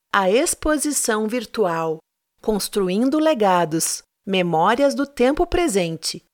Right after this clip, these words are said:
preparada com muito carinho pelos Centros de Memória como um espaço de conexão,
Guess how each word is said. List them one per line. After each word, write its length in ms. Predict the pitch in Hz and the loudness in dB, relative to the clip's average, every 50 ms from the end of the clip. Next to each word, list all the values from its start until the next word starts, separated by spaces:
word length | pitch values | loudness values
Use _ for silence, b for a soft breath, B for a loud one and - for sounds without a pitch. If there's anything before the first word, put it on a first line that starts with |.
| _ _ _ _ | _ _ _ _
preparada 680 | - 208 190 - - 185 175 180 190 196 190 180 175 | -2 -2 -2 0 -2 0 2 2 2 2 2 0 -2
com 240 | 170 - - - 254 | -4 -4 -4 -4 -2
muito 520 | 254 254 247 254 269 302 330 339 - 233 214 | -2 0 0 0 0 0 -2 -4 -4 -6 -4
carinho 600 | - 202 180 170 170 190 196 196 185 160 160 - _ _ | -2 -2 -2 -2 -2 -4 -4 -4 -6 -6 -8 -12 _ _
pelos 300 | - 254 220 190 185 170 | 0 0 2 2 0 -2
Centros 560 | - - - 220 220 247 277 277 - 320 277 240 | -4 -4 -2 -2 0 0 0 0 0 -2 0 0
de 100 | 262 285 | 0 0
Memória 680 | 302 330 330 285 226 196 180 180 185 185 208 214 226 233 _ _ _ _ _ _ - | 0 0 2 2 4 4 4 4 4 4 2 0 0 -4 _ _ _ _ _ _ -2
como 220 | - 196 190 185 | -2 0 0 -2
um 160 | 175 175 170 | -4 -4 -4
espaço 680 | 170 156 - - - 196 180 180 190 196 - - 214 185 | -6 -6 -8 -4 -2 0 2 2 0 0 -2 -4 -4 -4
de 140 | 151 175 | -6 -8
conexão, 960 | - - - 254 277 320 330 320 - - - - 208 185 180 175 175 170 180 | -6 -2 0 0 0 0 -4 -6 -4 -6 -4 0 2 2 2 2 0 -6 -8